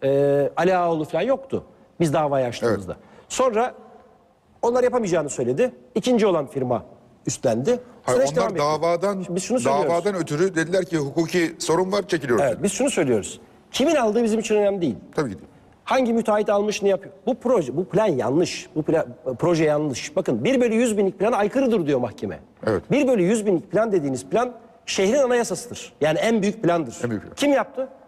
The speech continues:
Speaker 1: A K P yaptı. A K P kendi yaptığı planı bozuyor. Bir bölü yüz binlik plana aykırı iş yaptırıyor.
Speaker 2: Ha, bozmuyor.
Speaker 1: Askeri bölgedir diyor.
Speaker 2: Bozmuyor, belediye hayır diyor.
Speaker 1: Efendim, şunu söylemeye çalışıyorum. toki yaptırmadı mı buradaki planı?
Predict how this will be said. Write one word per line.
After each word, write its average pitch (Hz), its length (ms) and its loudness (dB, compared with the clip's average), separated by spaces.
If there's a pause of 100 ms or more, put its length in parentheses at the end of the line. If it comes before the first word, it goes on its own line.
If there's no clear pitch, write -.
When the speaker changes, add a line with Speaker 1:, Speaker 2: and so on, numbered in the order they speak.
(320)
Speaker 1:
A 160 120 2
K 151 120 -8
P - 120 -8
yaptı. - 260 -14 (560)
A 143 100 2
K 208 120 -2
P 233 80 0
kendi 233 260 0
yaptığı 254 200 -4
planı 262 220 0
bozuyor. 247 320 0 (540)
Bir 254 160 2
bölü 214 160 2
yüz 226 200 2
binlik 185 220 0
plana 208 200 2
aykırı 247 320 -2
iş 302 160 0
yaptırıyor. 214 460 0 (640)
Speaker 2:
Ha, 107 80 -4
bozmuyor. 117 180 0
Speaker 1:
Askeri 254 340 0
bölgedir 277 380 2
diyor. 247 200 2 (140)
Speaker 2:
Bozmuyor, 180 400 0
belediye 170 280 0
hayır 214 260 0
diyor. 147 180 0 (1120)
Speaker 1:
Efendim, 139 340 -2 (500)
şunu 175 200 0
söylemeye 120 300 0
çalışıyorum. 87 460 -8 (640)
toki 240 280 -2
yaptırmadı 170 480 0
mı 117 100 -6
buradaki 101 240 -8
planı? 64 200 -12